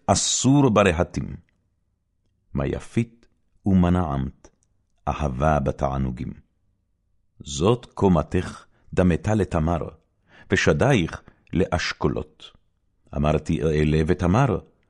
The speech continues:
אוחזה בסנסיניו, ויהיו נא שדייך כאשכלות הגפן,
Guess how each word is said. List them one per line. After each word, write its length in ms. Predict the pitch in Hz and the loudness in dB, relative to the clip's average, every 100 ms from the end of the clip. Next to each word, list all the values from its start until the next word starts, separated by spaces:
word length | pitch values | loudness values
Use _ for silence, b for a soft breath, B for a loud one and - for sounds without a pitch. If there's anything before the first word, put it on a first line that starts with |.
| B B | B B
אוחזה 600 | - - 87 73 82 82 | 0 4 2 4 2 4
בסנסיניו, 840 | 82 - 92 85 - 95 120 104 - _ _ _ _ _ - | 2 2 4 4 4 4 4 0 -8 _ _ _ _ _ -4
ויהיו 540 | 73 80 120 107 123 | 0 2 4 6 8
נא 300 | 127 101 120 | 8 6 4
שדייך 680 | 117 - 104 85 92 95 - - | 2 0 0 4 4 2 -4 -8
כאשכלות 880 | - 87 - - - 76 80 127 110 | -6 -4 -6 -6 -2 0 0 -2 -2
הגפן, 560 | 117 87 82 76 62 | -2 0 -2 -4 -6